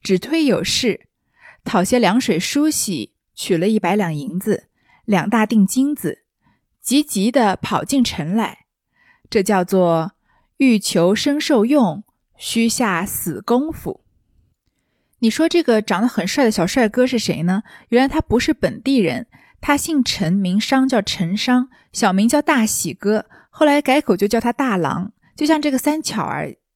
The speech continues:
这个大家也叫他三大儿一样。他今年才二十四岁，也是个血气方刚的年轻人，虽然也刚成，也成家了，而且生的啊，一表人物，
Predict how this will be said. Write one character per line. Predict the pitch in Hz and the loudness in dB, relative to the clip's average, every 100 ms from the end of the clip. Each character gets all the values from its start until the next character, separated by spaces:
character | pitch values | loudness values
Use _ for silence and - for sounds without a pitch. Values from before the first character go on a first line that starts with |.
| - | -8
这 | 233 | -6
个 | |
大 | 233 | -2
家 | 226 | -2
也 | 208 | 0
叫 | 220 | -2
他 | |
三 | 226 254 262 | 0 0 0
大 | 262 | -2
儿 | 202 175 | -2 -4
一 | |
样。 | 151 151 - _ _ _ - - | -6 -8 -12 _ _ _ -20 -8
他 | - | -4
今 | 311 | -2
年 | 320 269 | 0 0
才 | 254 | 2
二 | 285 | 0
十 | 269 254 | 0 -4
四 | - 247 | 0 0
岁， | 220 175 | 2 0
也 | 180 | 0
是 | 294 | -2
个 | 269 | -2
血 | - 247 | 0 -2
气 | 220 | 0
方 | 208 214 | 0 0
刚 | 226 | 2
的 | 220 | 2
年 | 185 147 | 0 -4
轻 | 185 208 | -4 -4
人， | 175 147 | -4 -4
虽 | - | 0
然 | 247 | 0
也 | 233 | 2
刚 | - 220 | 0 0
成， | 233 180 - - | 0 -2 -6 -6
也 | 156 | -6
成 | - 165 | -4 -4
家 | 220 233 | -2 -2
了， | 214 - _ _ - - | -2 -4 _ _ -20 -6
而 | 240 | -2
且 | 254 | 2
生 | 226 - 302 | 0 0 0
的 | 302 | 2
啊， | 185 - | 2 2
一 | 302 | 0
表 | 233 147 | 0 -2
人 | 156 143 | -4 -6
物， | 175 196 | -4 -4